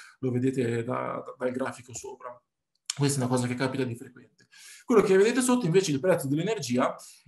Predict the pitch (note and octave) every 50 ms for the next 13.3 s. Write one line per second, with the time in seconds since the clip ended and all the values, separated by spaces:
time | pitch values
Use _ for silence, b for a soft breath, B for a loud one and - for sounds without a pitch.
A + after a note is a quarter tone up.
0 | B _ - G#3+ A3+ A#3+ A3 G3 - D#3+ D#3+ D#3+ D#3 D3+ D3+ D3+ D3+ E3+ F3 G#3
1 | G3 A3+ A#3 A3 G3 G3 F#3+ F3+ E3 F3 E3+ E3 E3 D3+ D3 D3 D#3 E3 E3+ G#3
2 | A#3+ G3+ - C#3 B2 B2+ B B B B - G3 E3 E3 F3+ G#3+ A3+ B3 B3 B3
3 | E3 D#3 D#3 F#3 G#3+ A#3 - - F3 G3 G#3 G3 E3 C#3+ C#3+ D3+ F#3+ F#3+ C#3 B2
4 | C3+ D#3+ G#3 - - - B2+ C#3 E3+ G3 F#3+ D#3 D3 C#3 C3+ C3 C3+ D3 E3 D#3
5 | C#3 C3 B2+ B2+ - - C#3 D3+ D3+ - - - E3 - - - - D3+ F3+ F#3+
6 | - - _ _ _ _ _ _ _ _ - - - B2+ - F3 G#3+ G#3+ G#3 G#3+
7 | F#3 E3+ C#3+ D3 D#3+ D#3 D#3 D#3+ D#3+ G3 A3 A3 G#3 D3+ - E3+ D3 - C#3 C#3
8 | D#3 G3 F3+ - - - C#3 B2+ A#2+ - _ - - - C3+ C3+ C#3 C3+ D3+ C#3
9 | C3+ C3 B2+ B2+ B2+ B2 B2 B2 B2+ B2 - C#3+ C3+ B2 B2 B2 B2+ B2 B B
10 | B B B B B A#2 A#2+ A#2+ C#3 D3 B2 C#3 C3 C3+ C3+ B2+ B2 C3 D3 D3
11 | C#3+ C#3 C3+ C3 D#3 G3+ A3 - - C#3+ C#3+ C#3 - C#3+ B2 - - D3 - -
12 | D3+ C#3 C3+ C3 A#2+ D3 E3+ E3 D#3 D3+ C#3 C3+ C#3 C#3 C3+ E3 F#3+ F#3 - -
13 | D3 B2 A#2+ B2+ D3 E3+